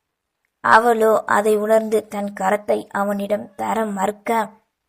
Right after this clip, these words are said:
"அவன் கையை பிடிமா" என்ற தாமர,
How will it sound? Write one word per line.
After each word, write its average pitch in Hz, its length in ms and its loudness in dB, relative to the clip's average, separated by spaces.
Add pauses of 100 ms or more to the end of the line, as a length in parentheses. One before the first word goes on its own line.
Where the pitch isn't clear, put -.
(340)
"அவன் 247 220 2
கையை 240 340 -2
பிடிமா" 240 520 0 (160)
என்ற 202 260 -10
தாமர, 202 680 -6